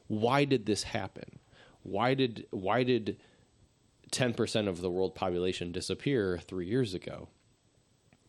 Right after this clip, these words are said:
This needs to be explained. But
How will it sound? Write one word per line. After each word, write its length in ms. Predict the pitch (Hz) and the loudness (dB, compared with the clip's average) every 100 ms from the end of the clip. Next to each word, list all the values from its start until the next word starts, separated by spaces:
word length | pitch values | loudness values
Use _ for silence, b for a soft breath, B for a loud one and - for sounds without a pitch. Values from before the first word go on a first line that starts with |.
| _ b b b b b b _ - | _ b b b b b b _ 0
This 180 | 120 - | 0 4
needs 160 | 117 - | 2 2
to 60 | |
be 80 | 87 | -2
explained. 680 | - - - 110 87 76 - _ _ b b b b b b b _ _ _ _ _ _ _ _ _ | -2 -6 -2 -2 -2 -10 -16 _ _ b b b b b b b _ _ _ _ _ _ _ _ _
But 320 | 110 143 117 | 0 0 0